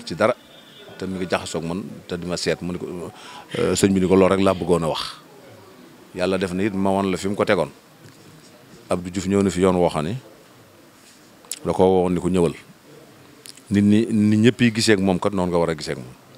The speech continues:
Ba kilifa yëpp teewee, ku ci ne mu boole ko ndaw ni ko, ni ko, "Yóbbu ko."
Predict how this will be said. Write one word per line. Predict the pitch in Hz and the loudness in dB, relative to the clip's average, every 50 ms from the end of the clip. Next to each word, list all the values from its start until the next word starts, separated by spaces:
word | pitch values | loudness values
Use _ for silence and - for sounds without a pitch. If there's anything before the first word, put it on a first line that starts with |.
| - - - - - - - - - - - - - - - - - - - 92 82 87 | -20 -20 -20 -20 -20 -20 -20 -20 -20 -20 -20 -20 -20 -20 -20 -20 -20 -20 -20 -12 -2 0
Ba | 95 90 | 0 2
kilifa | - 107 104 104 90 95 | 2 2 0 2 2 4
yëpp | 104 113 - - - | 4 4 2 2 0
teewee, | - 110 104 98 90 82 73 71 - - - - - - - - - - - - - - - - - - - - | 2 2 4 4 2 0 -2 -6 -10 -16 -20 -20 -20 -20 -20 -20 -20 -20 -20 -20 -20 -20 -20 -20 -20 -20 -14 -12
ku | 92 | -10
ci | - - 98 | -6 -4 -2
ne | 95 98 | -2 0
mu | 101 101 | -2 -2
boole | 95 92 98 98 95 | 0 2 2 2 2
ko | 90 87 | 0 -4
ndaw | 90 90 87 87 | -4 -2 -2 -2
ni | 90 90 | -2 -2
ko, | 80 90 | -4 -4
ni | 92 - 85 92 92 | -4 -4 -4 -6 -4
ko, | 87 92 90 | -2 0 2
"Yóbbu | 95 90 80 80 | 2 0 0 -4
ko." | - - | -10 -14